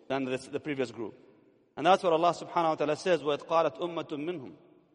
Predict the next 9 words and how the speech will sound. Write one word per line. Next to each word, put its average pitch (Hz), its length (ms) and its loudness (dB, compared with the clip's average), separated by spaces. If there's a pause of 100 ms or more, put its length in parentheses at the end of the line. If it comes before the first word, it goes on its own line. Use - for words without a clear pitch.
(180)
لِمَ 254 220 8
تَعِظُونَ 196 520 2
قَوْمًا 190 280 0
اللَّهُ 185 680 2
مُهْلِكُهُمْ - 220 -6
أَوْ 226 180 2
مُعَذِّبُهُمْ 226 460 2
عَذَابًا 247 400 4
شَدِيدًا 254 460 0